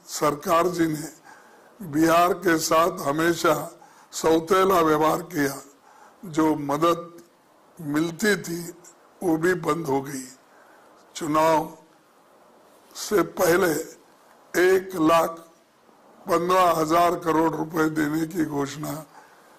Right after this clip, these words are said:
मोदी जी ने पटना के गांधी मैदान में की, पर वो पैसा कहाँ गया, कोई नहीं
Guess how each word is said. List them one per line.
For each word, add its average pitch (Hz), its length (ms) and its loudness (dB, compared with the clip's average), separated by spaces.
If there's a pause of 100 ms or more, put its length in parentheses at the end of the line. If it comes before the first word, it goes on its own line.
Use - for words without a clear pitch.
(140)
मोदी 156 360 0
जी 156 240 0
ने 151 180 0
पटना 160 500 -4 (160)
के 156 200 -2 (600)
गांधी 160 440 2
मैदान 165 500 2
में 156 300 -2
की, 147 200 -2 (1000)
पर 147 120 2
वो 151 340 -2
पैसा 147 500 0
कहाँ 151 460 -2
गया, 170 300 2 (960)
कोई 175 260 4
नहीं 160 460 0